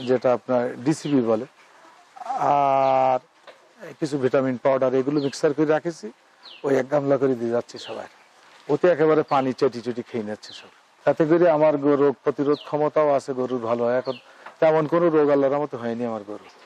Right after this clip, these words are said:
আর আমার যে লোকটা রয়েছে, সে নিজের মতো করে দেখে,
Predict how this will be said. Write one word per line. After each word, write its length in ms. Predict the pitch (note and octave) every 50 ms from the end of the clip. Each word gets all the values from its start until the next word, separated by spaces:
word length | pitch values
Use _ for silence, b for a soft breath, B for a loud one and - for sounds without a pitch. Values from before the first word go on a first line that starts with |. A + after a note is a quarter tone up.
| _ -
আর 60 | B2
আমার 260 | B2 B2 B2+ B2+ B2
যে 120 | A#2+ C3 C3
লোকটা 320 | B2 B2 - _ - C3+
রয়েছে, 380 | A#2+ B2+ C3 C3 A#2 - - C3
সে 380 | - - C3+ B2+ B2 B2+ C3 - - - -
নিজের 300 | C3+ B2+ A#2+ A2+ A#2+ A#2
মতো 220 | A2+ A#2 - - A#2+
করে 240 | - A#2 A2+ A#2 A2 -
দেখে, 300 | A#2 A2+ - - B2+